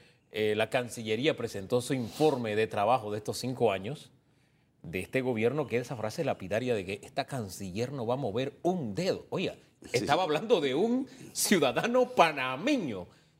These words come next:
Speaker 1: Más allá de si era culpable o no, era un ciudadano panameño.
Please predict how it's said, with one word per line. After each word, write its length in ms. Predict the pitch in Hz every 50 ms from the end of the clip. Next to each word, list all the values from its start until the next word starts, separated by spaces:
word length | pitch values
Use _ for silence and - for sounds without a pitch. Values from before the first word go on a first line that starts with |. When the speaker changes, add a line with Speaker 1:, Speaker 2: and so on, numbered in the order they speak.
| _
Speaker 1:
Más 220 | - 131 147 185 208
allá 220 | 240 190 185 208
de 100 | 220 208
si 120 | - - 220
era 140 | 226 220
culpable 520 | 226 156 156 139 - - 185 202 175 160 143
o 80 | 139
no, 100 | 151 180
era 100 | 202 214
un 100 | 214 214
ciudadano 420 | 170 170 147 147 175 202 240 240 240
panameño. 840 | - 180 160 151 147 143 139 131 135 156 214 233 185 131 110 104 120